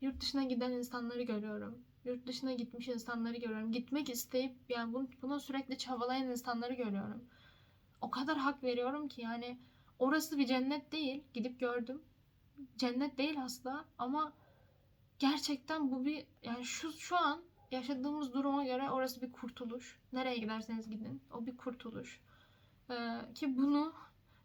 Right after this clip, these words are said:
diktatör diyebileceğim Rusya'ya gitseniz bile yaşıyorsunuz. Gerçekten Rusya bile, hatta Azerbaycan bile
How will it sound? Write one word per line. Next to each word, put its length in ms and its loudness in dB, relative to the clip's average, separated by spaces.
diktatör 800 4
diyebileceğim 760 6
Rusya'ya 380 0
gitseniz 600 -2
bile 360 -6
yaşıyorsunuz. 600 0
Gerçekten 580 -4
Rusya 420 0
bile, 280 -2
hatta 380 -4
Azerbaycan 840 2
bile 340 -2